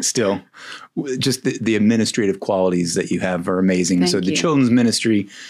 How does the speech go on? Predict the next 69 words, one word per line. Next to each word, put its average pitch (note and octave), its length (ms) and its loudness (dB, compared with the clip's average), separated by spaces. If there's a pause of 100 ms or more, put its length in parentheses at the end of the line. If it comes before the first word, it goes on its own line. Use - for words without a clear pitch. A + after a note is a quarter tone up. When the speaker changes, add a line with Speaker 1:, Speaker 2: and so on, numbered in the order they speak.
(300)
Speaker 1:
isn't B2 300 0
the A2 60 -2
same, G2+ 300 0
but - 120 -2
we've G#2 160 0
got F#2+ 240 -2
good F#2 100 0
replacements E2+ 680 -2
behind F3 220 -4
you. - 60 0 (220)
Speaker 2:
Absolutely. F2 260 -2
Speaker 1:
So, F#2+ 200 0
you F2 60 -4
know. - 60 -6
Speaker 2:
Absolutely. - 720 -4 (300)
Speaker 1:
But D3+ 140 -2
Speaker 2:
Yes. A2 200 -6
Speaker 1:
th-, D3 140 0
it C3 160 -4
takes, C#3+ 340 -2 (680)
it B2+ 160 -8
kinda, B2+ 280 -4 (200)
y-, A#2+ 160 -8
you've B2 160 2
seen C#3+ 340 2
some C3 160 2
of A2 80 4
the - 220 -4
inner B2 260 4
workings G#2+ 600 2
of F#2+ 140 0
our G#2+ 120 2
church G2+ 360 -2
by G2 120 -2
working G2 380 2
Speaker 2:
Mm-hmm. - 20 -2
Speaker 1:
here. F#2 300 -2 (800)
Tell F#3+ 180 -2
me G3+ 120 4
more C#3+ 280 2
about A#2+ 260 -2
maybe A2+ 260 2
how G2+ 320 -2
you A2 180 4
guys G#2+ 320 0
have F#2+ 100 -2
served G#2+ 540 0
together G2 520 0
in G2 160 0
the F2+ 60 2
church F#2 380 -2
as F#2 260 0
a, F2 260 0
as F2+ 140 -2
a F2 60 -2
couple. D#2 340 -6
What G#2+ 160 0
have G2+ 100 -2
you G2+ 140 2
guys F2+ 340 0
done F2 300 -2
over F2+ 180 -2
the F2 100 2
years F2 320 0
here E2+ 120 0
at - 100 -12
Fellowship F2 300 -4
Bible E2 220 -2
Church? - 340 -6